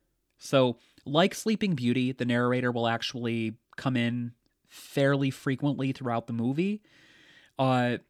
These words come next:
so this is just kind of like the opening here, you know? But, uh, Maleficent, we see her pretty early on that she seems to have some sort of healing powers because she sees that a tree branch has been broken and she uses magic to repair it.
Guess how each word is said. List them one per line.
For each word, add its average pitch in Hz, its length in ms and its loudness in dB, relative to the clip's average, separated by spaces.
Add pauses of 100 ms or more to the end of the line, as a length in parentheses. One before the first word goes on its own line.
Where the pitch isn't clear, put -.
so 139 480 2
this 160 200 -2
is 160 100 -6
just - 180 -2
kind 151 160 0
of 135 80 -4
like 123 140 -2
the 117 100 0
opening 101 340 0
here, 95 240 -10
you 98 160 -8
know? 98 240 -6 (160)
But, 127 180 4
uh, 120 260 2 (840)
Maleficent, 175 560 0
we 165 120 6
see 208 220 -2
her 220 140 2
pretty - 280 -2
early 151 300 2
on 123 360 0
that 123 420 0
she - 240 0
seems 135 320 -2
to 147 80 0
have 123 300 0
some 139 160 -6
sort 127 180 -2
of 120 80 -8
healing 131 360 -2
powers 156 520 -2
because 117 720 -2
she - 260 -2
sees 131 440 -2
that 127 180 0
a 113 340 -2
tree 139 300 -2
branch 143 400 -2
has 147 160 -4
been 143 140 -4
broken 139 360 -2
and 120 120 -2
she - 120 -4
uses 117 380 -4
magic 113 360 -2
to - 80 -8
repair 117 420 -2
it. 208 160 -4